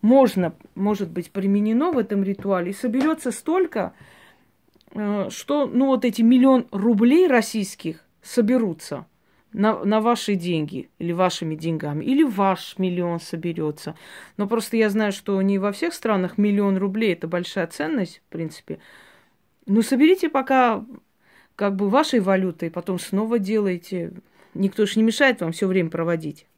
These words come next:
Поскольку, э, в миллионе семь цифр, да, шесть нолей и единица, то читать нужно семь раз и выпить эту воду. Всё.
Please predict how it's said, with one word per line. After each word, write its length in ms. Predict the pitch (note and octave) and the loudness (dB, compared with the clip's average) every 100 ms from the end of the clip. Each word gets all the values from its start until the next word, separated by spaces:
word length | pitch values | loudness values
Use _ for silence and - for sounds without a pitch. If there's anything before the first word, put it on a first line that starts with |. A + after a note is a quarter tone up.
| _ _ _ _ _ _ _ _ _ _ _ _ _ _ _ _ _ _ _ _ | _ _ _ _ _ _ _ _ _ _ _ _ _ _ _ _ _ _ _ _
Поскольку, 800 | G#3+ - D4+ D4 C4 A#3 G#3+ - | -4 2 4 4 4 4 4 2
э, 300 | F#3+ F#3+ F#3+ | 0 2 2
в 120 | F3+ | 4
миллионе 800 | F#3+ A#3 A#3 A3+ F#3+ F3+ E3 - | 6 8 8 6 6 2 0 -4
семь 360 | - - A3+ F#3+ | -14 -2 0 0
цифр, 480 | - C#4+ E4+ F#3 D#3+ | 0 0 0 0 -4
да, 220 | D#3+ F#3+ | -2 -2
шесть 400 | G#3+ - G3+ F#3+ | -2 0 0 0
нолей 680 | F3+ E3+ E3 F3 F#3+ A3 G3 | -6 -4 -2 -2 0 2 0
и 480 | - E3 E3 D#3+ E3 | 0 -4 -4 -4 -4
единица, 600 | E3+ G3+ C4 D#4+ - E3+ - _ _ _ _ _ _ _ _ _ _ _ - _ - - _ | -2 2 2 2 -4 -8 -8 _ _ _ _ _ _ _ _ _ _ _ -20 _ -20 -20 _
то 140 | B3 | -2
читать 420 | B3 - A#3+ A#3+ | -2 -2 0 2
нужно 300 | G3 F#3+ G3 | 0 2 2
семь 320 | G3 - G3+ | 0 0 0
раз 400 | F#3 F#3+ C#4 - _ _ _ - _ _ | 2 0 -2 -6 _ _ _ -20 _ _
и 60 | C4+ | -2
выпить 440 | G#3 G3 - D3 | 0 0 -4 -8
эту 220 | D#3+ E3 | -8 -6
воду. 420 | D#3+ D#3 D3+ D3+ - _ _ _ _ _ _ _ _ _ | -8 -6 -6 -10 -12 _ _ _ _ _ _ _ _ _
Всё. 380 | - - F#3+ | -14 -2 -2